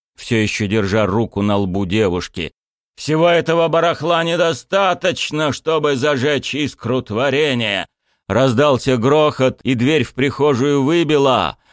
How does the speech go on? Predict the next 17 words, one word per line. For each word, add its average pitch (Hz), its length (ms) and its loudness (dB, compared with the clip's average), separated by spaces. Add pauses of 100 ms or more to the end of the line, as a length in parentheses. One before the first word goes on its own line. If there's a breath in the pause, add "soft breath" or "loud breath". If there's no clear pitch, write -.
(160 soft breath)
а 104 140 0
пару 147 320 2
секунд 139 420 0
спустя 156 720 -2
на 135 180 0
входе 139 460 0
показался 120 1000 0
Алексей. 113 760 -2 (560)
Его 139 200 2
киберрука 139 800 0
сжимала 127 500 0
голову 120 540 0
поднятого 117 800 -2
в 110 60 -4
воздух 117 600 -2
и 101 60 -2
окровавленного, 120 1500 0